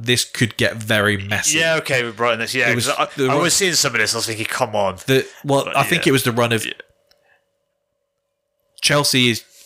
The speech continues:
Speaker 1: Chelsea until you see them on the pitch. And so
Speaker 2: Yeah, you got
Speaker 1: Chelsea,
Speaker 2: shocked, didn't you?
Speaker 1: Newcastle, Brighton was, by the end of that run, Newcastle could be a point behind.
Speaker 2: Mm-hmm.
Speaker 1: And at that point, we could just be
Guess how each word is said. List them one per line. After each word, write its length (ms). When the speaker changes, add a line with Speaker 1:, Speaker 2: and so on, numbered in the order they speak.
Speaker 1:
Chelsea 560
until 320
you 140
see 220
them 160
on 140
the 60
pitch. 580
And 140
so 240
Speaker 2:
Yeah, 60
you 0
got 60
Speaker 1:
Chelsea, 460
Speaker 2:
shocked, 200
didn't 160
you? 60
Speaker 1:
Newcastle, 600
Brighton 600
was, 440
by 100
the 80
end 60
of 40
that 180
run, 200
Newcastle 340
could 60
be 60
a 40
point 260
behind. 380
Speaker 2:
Mm-hmm. 100
Speaker 1:
And 460
at 120
that 200
point, 200
we 100
could 160
just 220
be 280